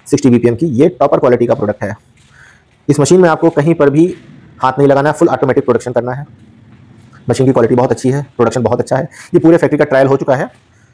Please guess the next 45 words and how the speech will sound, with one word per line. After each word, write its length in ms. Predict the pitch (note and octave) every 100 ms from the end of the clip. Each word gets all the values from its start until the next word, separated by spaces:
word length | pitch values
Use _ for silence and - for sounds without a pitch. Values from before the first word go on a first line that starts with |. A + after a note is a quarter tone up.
| _ -
और 320 | A2 G#2 F#2+
बस 140 | C3+ B2+
मैंने 100 | B2+
सोचा 180 | B2 C#3+
कि 100 | -
factory 220 | B2+ C3+
ready 160 | C3+
है 60 | D#3+
तो 80 | C#3+
इसकी 140 | B2+
पूरी 140 | B2 A#2+
दिखाऊं। 280 | A#2 D3
Well 120 | C3+ D3
furnished 300 | B2 C3+ D#3+
है, 60 |
देख 140 | B2 -
सकते 160 | B2
हैं, 60 | C#3+
सारी 160 | C#3
मशीनों 300 | E3 C3 C3+
को 80 | C#3+
कवर 220 | C#3+ C3
किया 200 | B2+ B2+
गया 140 | B2 B2
है, 140 | E3 _ - - _
सारी 140 | C3+ C#3
machine 200 | B2+ C#3
partition 340 | B2 A2+ B2
हो 100 | A2
चुकी 200 | A2+ B2+
हैं। 120 | C#3+ - _ _ _ _ _ - - - -
हर 140 | F3+ F#3+
एक 220 | F3 -
plant 240 | D3 D3
के 100 | D3
लिए 180 | C#3+ D3+ D#3 - - -
कमरा 160 | C3+
बनाया 200 | C3 C3
गया, 120 | B2+ B2+
उनको 140 | B2+
फुल 140 | C3
pack 180 | B2 B2
किया 120 | A#2+
गया, 100 | B2
क्योंकि 220 | B2+ C#3+